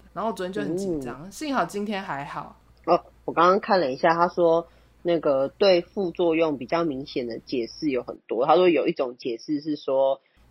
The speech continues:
Speaker 2: A Z是腺病毒载体疫苗，所以它可能是
Speaker 1: 嗯，嗯。
Speaker 2: 年长者会比较没有副作用，是因为他过去可能感染过比较多种的腺病毒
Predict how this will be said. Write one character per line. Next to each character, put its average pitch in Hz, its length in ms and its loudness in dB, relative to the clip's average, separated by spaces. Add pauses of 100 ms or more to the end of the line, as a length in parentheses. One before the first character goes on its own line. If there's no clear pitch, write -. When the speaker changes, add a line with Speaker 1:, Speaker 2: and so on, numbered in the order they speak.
Speaker 2:
A 165 220 4
Z 185 240 -2
是 185 240 -2
腺 165 320 2
病 165 240 -2
毒 127 320 -6
载 120 220 -2
体 - 160 -6
疫 135 220 -6
苗， 76 380 -6
所 180 160 2
以 180 60 8
它 175 160 4
可 180 200 -2
能 127 180 -6
是 170 220 0
Speaker 1:
嗯， - 80 -10
嗯。 - 140 -20
Speaker 2:
年 185 240 2
长 196 240 4
者 147 160 0
会 185 140 2
比 143 140 -8
较 175 200 4
没 143 200 -2
有 143 420 0
副 175 140 0
作 151 240 -2
用， 151 200 -4
是 160 140 -8
因 151 220 -6
为 156 100 -2
他 151 160 -2
过 151 240 0
去 156 180 -6
可 139 140 -10
能 117 280 -18
感 120 180 -6
染 131 260 -4 (160)
过 143 200 2
比 - 180 -18
较 135 280 0 (140)
多 135 240 -4
种 - 280 -6 (140)
的 110 360 -8
腺 147 260 2
病 131 300 -2
毒 - 100 -8